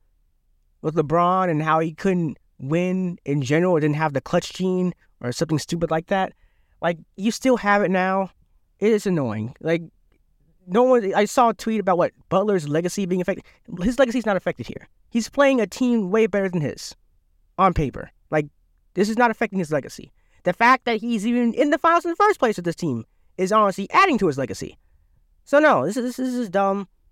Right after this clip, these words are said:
Let's stop doing this. I mean, th-, this is the reason why a lot of people don't like sports media now. This is why I haven't been a fan of sports media a lot in general in a while. It, at first, the stuff like the cold, when it was cold pizza,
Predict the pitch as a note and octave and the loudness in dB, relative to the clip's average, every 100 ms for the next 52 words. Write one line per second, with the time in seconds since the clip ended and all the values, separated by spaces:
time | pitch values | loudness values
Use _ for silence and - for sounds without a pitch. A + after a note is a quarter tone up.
0 | _ - A3 G#3+ F3 E3+ F3 E3 D#3+ - | _ -6 0 2 2 2 0 0 -4 -8
1 | - _ _ - G3 A3 F3+ A3+ G#3 C#4 | -20 _ _ -6 -2 0 0 -2 0 0
2 | - B3 B3 A#3+ A3 G#3 G3 F#3+ F#3+ F3 | 0 -2 -2 -2 -2 0 2 2 2 0
3 | F3+ F#3 F#3 F3+ F3+ C3 - F3 D#3+ E3 | 0 0 -2 -4 -6 -6 -2 0 0 -2
4 | - F3 E3 E3+ E3 D#3 D3 D#3 D#3+ - | 0 0 0 -2 0 0 0 -2 -4 -8
5 | _ _ - F3 F#3+ E3 D3+ F3 F3+ E3+ | _ _ -6 0 2 2 2 0 -2 -2
6 | F3 F3 F3 E3+ F3 F3 F3 F#3 F#3 F3 | -2 -2 -2 -2 -4 -6 -6 -8 -6 -8
7 | _ - D3+ E3+ E3+ - _ _ - D3 | _ -4 0 2 2 -2 _ _ -4 -2
8 | C#3 F3+ F3 F3 B2+ A#2+ C#3+ E3+ F3 E3 | 0 0 0 0 0 2 2 2 0 -4
9 | _ _ _ _ _ _ _ _ _ _ | _ _ _ _ _ _ _ _ _ _
10 | _ _ - E3 - _ _ _ _ _ | _ _ -8 -8 -10 _ _ _ _ _
11 | _ _ - G3+ A3 B3+ C4 C4 - - | _ _ 0 0 2 2 2 2 -4 -18
12 | _ F#3 - A#3 A3 - F#3+ F#3+ - _ | _ -14 -4 0 0 0 -2 -2 -6 _
13 | _ D#3 - A3 G#3+ G#3+ A3 D4+ D4 - | _ -6 -4 -2 0 2 2 2 0 0
14 | B3 A#3+ - A3+ - A3 A3 | 0 0 -2 -4 -2 -2 -2